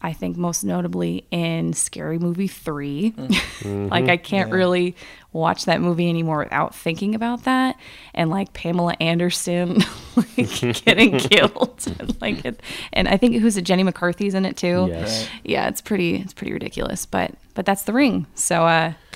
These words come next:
Speaker 1: who wants to go next?
Speaker 2: Uh, y-, y-, you know, oh, we're not letting this go just yet.
Speaker 1: Oh,
Speaker 2: Because,
Speaker 1: okay,
Speaker 2: because
Speaker 1: okay.
Speaker 2: The Ring two was such a travesty.
Speaker 1: It's so bad.
Speaker 2: It was so bad. But then, like we, you and I talked about this morning, um, there was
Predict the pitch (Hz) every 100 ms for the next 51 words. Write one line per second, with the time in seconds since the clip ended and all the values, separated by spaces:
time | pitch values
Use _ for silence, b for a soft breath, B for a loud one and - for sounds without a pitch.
0 | - - 202 - 185 175 - 107 - B
1 | B 196 180 196 190 196 165 160 151 85
2 | - - 131 143 147 120 107 95 101 92
3 | 90 - 92 69 - 247 226 143 - 131
4 | - 165 143 143 139 - 151 156 139 147
5 | 131 110 - 127 110 - 92 90 - 92
6 | 85 233 - - 277 285 277 294 320 320
7 | 143 123 123 - 160 143 120 107 95 95
8 | 92 117 B 185 B - 131 - 127 127
9 | 123 123 123 143 143 127 127 131 127 117
10 | - 147 - 104 101 - - 147 175 98
11 | 87 98 - - 107 98 92 92 - -
12 | - 113 104 104 98 -